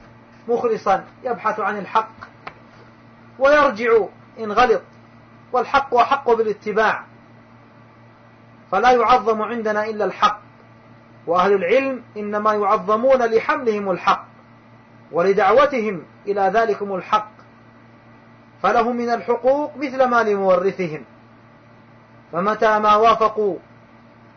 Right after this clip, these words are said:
العلم الموروث عن رسول الله صلى الله عليه وآله وسلم فهم القدوة والأسوة، ومتى ما خالفوا حفظ لهم المكانة ورد عليهم الباطل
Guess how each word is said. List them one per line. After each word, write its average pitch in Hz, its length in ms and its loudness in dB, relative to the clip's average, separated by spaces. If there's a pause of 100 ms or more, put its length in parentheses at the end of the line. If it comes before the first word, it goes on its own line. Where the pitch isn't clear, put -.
(400)
العلم 208 380 2
الموروث 220 600 0 (420)
عن 180 120 0
رسول 226 340 -4
الله 240 360 0
صلى 214 260 -4
الله 208 360 -2
عليه 196 240 -6
وآله 190 220 -2
وسلم 180 560 -6 (640)
فهم 190 260 -6
القدوة 214 480 -4
والأسوة، 175 520 -2 (880)
ومتى 233 380 0
ما 202 180 0
خالفوا 190 560 0
حفظ 240 380 0
لهم 214 380 -2
المكانة 220 720 0 (500)
ورد 196 380 0
عليهم 180 480 -2
الباطل 160 480 0